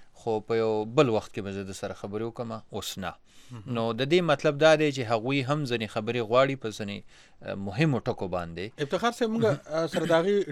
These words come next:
Speaker 2: ټویټ هم شته. موږ
Speaker 1: مهم.
Speaker 2: به، آه، پروډوسر ته وکړو، هغه اوریدونکو سره، زموږ او کتونکو سره شریکولی شي.
Speaker 1: آه.
Speaker 2: آه، هغه په خپل ټویټ کې دا افتخار صاحب چې کومه
Speaker 1: مهم.
Speaker 2: خبره کړې ده، نن یې وکړې، او صدر ټرمپ چې،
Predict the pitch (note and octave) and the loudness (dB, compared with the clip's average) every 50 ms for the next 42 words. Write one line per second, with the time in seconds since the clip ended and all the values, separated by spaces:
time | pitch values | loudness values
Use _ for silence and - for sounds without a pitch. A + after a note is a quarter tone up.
0 | - - G#3 G#3+ G3+ F3+ E3 G3+ G#3 F#3+ C#3+ - C#3+ C3 C3 D3+ E3+ E3 E3+ D#3+ | -4 -2 -2 0 0 0 -2 -2 -2 -2 -4 -4 -4 -4 -2 -2 0 2 4 4
1 | D#3 D3+ D3 C#3+ C3+ - F#3+ D3+ G#2+ B2+ A2+ F#2+ - C3+ C#3+ C#3+ C#3+ C#3+ C#3+ C#3 | 6 4 4 2 0 -2 -4 -4 -2 -2 -4 -4 -4 -2 0 2 4 4 4 4
2 | C#3 C3+ - - - - C3+ C#3 C#3 C3 C#3 D3+ D3 D#3 D3 - F3+ E3+ - F#3+ | 2 0 -4 -12 -14 -8 -6 -6 -6 -4 -6 -6 -6 -6 -6 -6 -8 -8 -6 -6
3 | G3 G3 F3+ - F3 D#3+ C#3+ D#3+ E3 D3+ D3+ D3 C#3+ C#3 D3+ E3 E3+ - D3 C3 | -6 -6 -4 -4 -4 -2 -2 -2 0 0 0 -2 -2 -6 -6 -8 -8 -8 -8 -6
4 | D3+ C#3+ C#3 B2+ C#3+ D3 D#3+ D#3 D3+ C#3 C3+ B2+ - - - C#3 B2+ C3 C3 B2+ | -4 -4 -2 -2 -2 -2 0 2 2 2 2 0 -4 -6 -6 -6 -4 -4 -4 -4
5 | D#3+ D#3 C#3 C#3 C3 - C#3+ C3+ C3+ C3+ - - - - - - - D3+ C#3+ C#3+ | -4 -4 -6 -6 -6 -4 -4 -4 -4 -6 -10 -16 -20 -20 -20 -4 -2 0 0 2
6 | C3+ E3 E3+ G#3 A3 G3 E3 - F#3 F#3+ - - B2+ A2 G2 - - D3 D3+ D#3 | 2 2 2 2 2 0 -2 -4 -4 -6 -2 2 2 2 4 4 4 4 6 6
7 | D#3 D#3 D#3+ D#3+ D#3+ D#3+ D#3+ D#3 - - D3 D#3 E3 G3+ G3+ F#3+ F#3 - F#3+ D#3+ | 8 8 8 8 8 8 6 4 2 0 -2 2 6 8 8 8 8 6 2 0
8 | - - - F3+ E3+ - G3+ G#3 - - F3+ D#3 E3 D#3 D3 - D3+ C#3+ - D#3+ | 0 0 0 -2 0 0 -4 -6 -4 -4 0 0 0 0 0 -2 -4 -2 -2 -4
9 | D3 - - D3 C3+ - D3 C3 - D#3+ D#3 D3 - - C#3 D3 D3+ D3 C#3 E3+ | -4 -4 -6 -8 -8 -8 -8 -6 -6 -4 -4 -4 -4 -2 -2 -2 -2 -2 -2 -2
10 | E3+ E3 D#3 D#3+ D3 D3 D3+ D#3 D3+ D3 C#3 C3+ - E3 F3 E3+ D#3+ D3 C#3 C3+ | -2 -2 -2 -2 -2 -2 -2 -2 -2 -4 -4 -4 -2 0 0 2 2 0 0 -2
11 | B2+ B2 - - C3+ C3 C3 B2 D#3 D3+ D3 C3 - C3+ A#2+ | -4 -8 -8 -8 -6 -6 -4 -4 -6 -6 -6 -6 -8 -8 -8